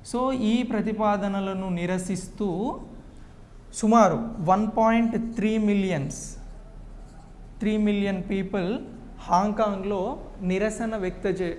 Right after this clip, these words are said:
వ్యక్తం చేయడం జరిగింది. హాంకాంగ్ టోటల్ పాపులేషన్ ఎంత అంటే సెవెన్ మిలియన్స్. సెవెన్ మిలియన్స్లో వన్ పాయింట్ త్రీ million people రోడ్ల మీదకి వచ్చి ఈ నిరసనలను తెలియజెప్పారు. అయితే ఇంత పెద్ద ఎత్తున నిరసన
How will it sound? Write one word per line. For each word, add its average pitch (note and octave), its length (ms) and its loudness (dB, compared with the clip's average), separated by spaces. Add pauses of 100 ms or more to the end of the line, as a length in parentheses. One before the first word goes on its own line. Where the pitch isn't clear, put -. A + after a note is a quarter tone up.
వ్యక్తం F3+ 520 -2
చేయడం F3+ 360 0
జరిగింది. D3 520 -2
హాంకాంగ్ G#3+ 640 2
టోటల్ G#3 400 2
పాపులేషన్ G3+ 480 0
ఎంత F#3 160 -2
అంటే F3+ 260 0
సెవెన్ G#3 400 2
మిలియన్స్. B2+ 460 -4 (640)
సెవెన్ A3 600 0
మిలియన్స్లో G#3+ 500 0
వన్ F#3+ 420 0
పాయింట్ G#3 380 0 (520)
త్రీ G3+ 360 0 (500)
million G3+ 400 0
people G3+ 320 -2
రోడ్ల F#3+ 300 2
మీదకి F#3 380 -4
వచ్చి E3 320 -4
ఈ G#3+ 300 -2
నిరసనలను F#3+ 640 -2
తెలియజెప్పారు. D#3 680 -4 (500)
అయితే G#3+ 240 0
ఇంత G#3 320 0
పెద్ద G#3 300 -2
ఎత్తున G#3+ 420 0
నిరసన F#3+ 840 -4